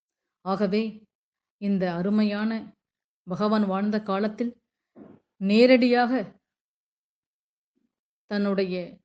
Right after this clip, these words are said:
அனைத்து பக்தர்களுக்கும் உபதேசம் செய்த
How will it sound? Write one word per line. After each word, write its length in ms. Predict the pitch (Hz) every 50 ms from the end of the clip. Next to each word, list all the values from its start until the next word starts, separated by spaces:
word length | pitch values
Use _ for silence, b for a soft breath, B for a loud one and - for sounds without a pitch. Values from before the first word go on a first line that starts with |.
| _ _ _ _ _ _ _ _ _ _ _ _ _ _ _ -
அனைத்து 420 | 196 196 202 220 247 247 247 - 240
பக்தர்களுக்கும் 580 | 190 190 185 190 240 233 233 220 220 233 208
உபதேசம் 320 | 190 208 214 233 214 214 -
செய்த 180 | 208 196 190